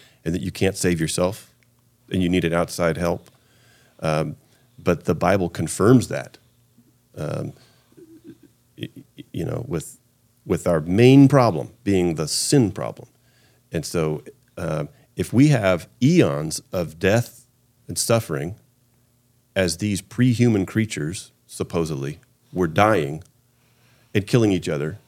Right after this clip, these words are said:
for untold, uh, amounts of time, then we have death and suffering long before Adam and Eve even came around. And so we have this,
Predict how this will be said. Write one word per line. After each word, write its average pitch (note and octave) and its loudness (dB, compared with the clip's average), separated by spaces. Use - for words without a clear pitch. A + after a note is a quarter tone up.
for - -4
untold, G2+ 0
uh, F2 -2
amounts F2+ -4
of E2 -10
time, G2 0
then G2 4
we A#2+ 2
have F#2 0
death G#2+ 0
and F2 -4
suffering F#2 0
long F#2 4
before D3 2
Adam B2 0
and B2+ 2
Eve C3+ 2
even C3 0
came C#3+ 0
around. F#3 -4
And F2+ -2
so F#2+ 0
we A2 -2
have G2 -2
this, F2+ -4